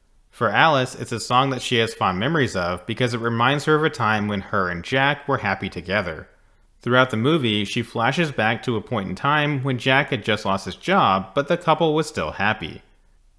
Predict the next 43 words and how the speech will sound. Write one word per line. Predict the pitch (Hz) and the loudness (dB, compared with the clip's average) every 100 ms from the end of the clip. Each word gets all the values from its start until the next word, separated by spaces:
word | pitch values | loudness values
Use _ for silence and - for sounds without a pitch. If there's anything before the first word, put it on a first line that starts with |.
| - | -8
At | 113 110 | -6 -4
the | |
time, | 98 - 185 175 160 | -4 2 4 4 2
they | 135 135 | 2 2
thought | 143 147 151 | 4 2 4
they | 151 | 2
would | 147 | 2
figure | 113 98 180 | 0 0 -2
things | 90 87 95 | -4 -4 2
out, | 143 120 120 - 127 | 2 4 0 -2 -2
but | 143 | 0
unfortunately | 143 - 156 160 170 156 | 0 -2 -2 0 0 2
they | 147 | 0
ended | 107 107 101 | 0 -2 -2
up | 104 | -2
growing | - 90 87 | -2 -4 -4
apart, | 85 - 143 151 - - | -8 2 4 4 0 -10
partially | - 156 170 170 160 | 0 2 2 0 0
due | 127 120 | 2 2
to | 123 | 2
Alice | 101 110 117 - | 2 2 0 -2
working | 104 101 104 | -4 -4 -4
longer | 95 92 90 | 0 0 -2
shifts | 87 - 110 98 | -4 -2 -2 -4
at | 92 | -10
the | 95 | 0
hospital, | 156 190 - 90 82 85 - _ | 2 2 0 -4 -4 -8 -16 _
and | 131 127 | -4 2
partially | 147 151 156 147 | 4 4 2 0
because | 139 123 113 | 0 0 0
Jack | - 110 110 110 | 0 0 0 -2
wasn't | 104 101 | -4 -4
willing | 101 107 104 | -4 -4 -4
to | 95 | -4
put | 98 | -4
in | 95 | -4
the | 87 - | -4 -2
effort | 147 151 151 135 | -2 0 -2 -2
to | 160 | -6
properly | 147 139 135 143 135 | 0 2 2 0 0
mend | 101 95 | 0 -2
the | 87 | -4
relationship. | 82 90 104 98 - 87 - | -6 -4 -4 -4 -8 -12 -16